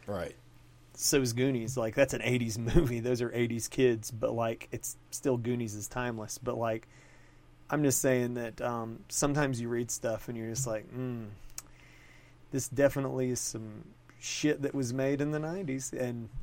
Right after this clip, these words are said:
Speaker 2: Savage Dragon doesn't read like that. Like, it's crazy to read these old issues. And
Speaker 1: I think that was why I got into it so hard, is because when I started reading around issue ninety,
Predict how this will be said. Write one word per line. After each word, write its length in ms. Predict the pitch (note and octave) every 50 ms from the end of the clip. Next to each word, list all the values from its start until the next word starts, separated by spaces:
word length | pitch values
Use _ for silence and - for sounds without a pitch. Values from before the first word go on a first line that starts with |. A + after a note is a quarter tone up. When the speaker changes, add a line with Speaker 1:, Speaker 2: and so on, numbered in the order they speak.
| C#3+
Speaker 2:
Savage 380 | - - D3 C#3+ D3 D#3 D3 -
Dragon 260 | E3 E3 E3+ E3+ F#3
doesn't 200 | F#3 F#3 F#3+ -
read 180 | G3 G3+ A3 E3+
like 220 | C3 A#2+ A2+ -
that. 260 | A#2+ A#2 A2+ - B2
Like, 200 | B2+ B2 A#2 -
it's 160 | B2+ A#2+ - -
crazy 380 | - - C#3 C#3+ D3 C3+ C#3
to 60 | C3
read 200 | C3 C3 C3 C3
these 180 | B2+ C3 B2 C3+
old 180 | C3+ C3+ B2+ B2
issues. 500 | B2+ C3+ C3 - C3 A#2+ A#2+ A#2 A2+ A2+
And 300 | A2+ A#2+ A#2+ A#2+ A#2 -
Speaker 1:
I 100 | C#3+ C#3+
think 220 | D3+ G3 G#3+ -
that 160 | A#3 A3+ G#3+
was 100 | G3 D#3
why 140 | D#3+ E3 E3
I 60 | D3
got 180 | C3 C3 A#2 -
into 240 | A#2+ B2+ C3 C3+ A#2+
it 80 | G2+
so 160 | - - B2
hard, 360 | G2+ - - G2+ G2 A2 A#2+ B2+
is 120 | A#2 A2
because 340 | A2+ G2+ - A#2 G#2+ G2+ G2
when 140 | G#2 G#2 G2+
I 160 | F#2+ F#2+ F2+
started 560 | - - - - - - - A#2 G#2+ G#2+ G2
reading 280 | F#2 G2 G2+ F#2+ F2+ F2+
around 280 | F#2 F#2+ F2+ F2+ F2
issue 220 | F2 - - F2+ E2+
ninety, 580 | G2+ A2 A#2+ B2 A2+ G2 G2 F2+ F2+ F2+ F2